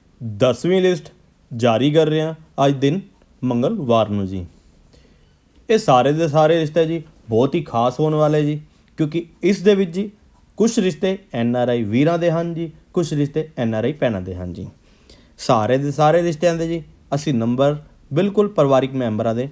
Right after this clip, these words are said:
ਨਾਲ ਹੀ ਦੇ ਰਹੇ ਹਾਂ ਜੀ। ਅੱਜ ਦਾ ਪਹਿਲਾ ਰਿਸ਼ਤਾ ਹੈ ਜੀ ਜੋ ਕਿ ਲੜਕੀ ਦਾ ਹੈ, ਉਹ ਵੀ ਜੱਟ ਸਿੱਖ ਪਰਿਵਾਰ ਤੋਂ ਬਿਲੋਂਗ ਕਰਦੀ ਹੈ ਜੀ। ਲੜਕੀ ਦਾ ਪਰਿਵਾਰ ਲੁਧਿਆਣਾ ਡਿਸਟ੍ਰਿਕਟ ਤੋਂ ਬਿਲੋਂਗ ਕਰਦਾ ਹੈ ਜੀ।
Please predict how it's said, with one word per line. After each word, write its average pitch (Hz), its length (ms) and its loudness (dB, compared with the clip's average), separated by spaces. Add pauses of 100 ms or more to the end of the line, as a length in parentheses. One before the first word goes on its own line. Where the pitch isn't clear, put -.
ਨਾਲ 117 260 0
ਹੀ 117 120 -2
ਦੇ 117 220 -2
ਰਹੇ 98 120 -6
ਹਾਂ 92 100 -10
ਜੀ। 90 180 -14 (680)
ਅੱਜ 185 80 4
ਦਾ 190 60 6
ਪਹਿਲਾ 156 380 4
ਰਿਸ਼ਤਾ 185 240 4
ਹੈ 175 80 6
ਜੀ 180 160 -2 (520)
ਜੋ 147 160 2
ਕਿ 202 100 0
ਲੜਕੀ 131 440 2
ਦਾ 170 100 4
ਹੈ, 160 220 -2 (480)
ਉਹ 202 80 4
ਵੀ 247 80 4
ਜੱਟ 190 260 4
ਸਿੱਖ - 220 -2
ਪਰਿਵਾਰ 123 340 4
ਤੋਂ 190 140 2
ਬਿਲੋਂਗ 127 300 4
ਕਰਦੀ 95 300 -6
ਹੈ 95 100 -6
ਜੀ। 90 160 -12 (1900)
ਲੜਕੀ 123 280 2
ਦਾ 123 80 4
ਪਰਿਵਾਰ 139 580 4 (1120)
ਲੁਧਿਆਣਾ 165 380 6
ਡਿਸਟ੍ਰਿਕਟ 170 400 0
ਤੋਂ 160 80 -6 (220)
ਬਿਲੋਂਗ 117 300 0
ਕਰਦਾ 170 320 4
ਹੈ 165 100 2
ਜੀ। 165 180 -6